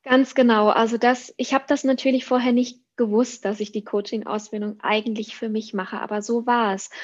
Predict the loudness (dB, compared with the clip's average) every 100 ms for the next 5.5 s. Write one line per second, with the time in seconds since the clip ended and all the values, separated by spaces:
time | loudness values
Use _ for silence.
0 | -16 -6 -2 0 2 4 4 2 2 0
1 | -2 -4 -4 -2 -2 -4 -6 -8 -6 -2
2 | -2 -2 -6 -20 -20 -20 _ _ _ -4
3 | 0 2 2 -2 -4 -2 -2 -4 -2 0
4 | 0 0 -2 0 -2 -6 -10 -10 -10 -10
5 | -8 -8 -8 -10